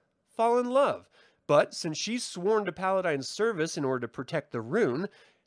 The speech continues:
that would then, re-, if Takhisis got it, reveal where the Everman is, she cannot return his love, though she wants to.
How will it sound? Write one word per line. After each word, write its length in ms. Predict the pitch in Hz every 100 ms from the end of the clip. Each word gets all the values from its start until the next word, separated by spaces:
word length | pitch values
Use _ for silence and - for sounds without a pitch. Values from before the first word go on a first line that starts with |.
| -
that 280 | 117 131 127
would 200 | 123 107
then, 200 | 127 123
re-, 260 | 117 107 -
if 340 | 123 - _
Takhisis 460 | - 139 123 120 107
got 220 | 127 107
it, 60 | 123
reveal 500 | 120 104 117 120 117
where 240 | 107 107 -
the 160 | 110
Everman 560 | 117 123 110 98 90 90
is, 240 | 117 160 - - _ _ _
she 200 | - 170
cannot 420 | - 180 190 170
return 360 | 156 - 220 247
his 200 | 185 107
love, 300 | 92 85 85 117
though 240 | 104 120
she 160 | - 180
wants 320 | 175 139
to. 100 | -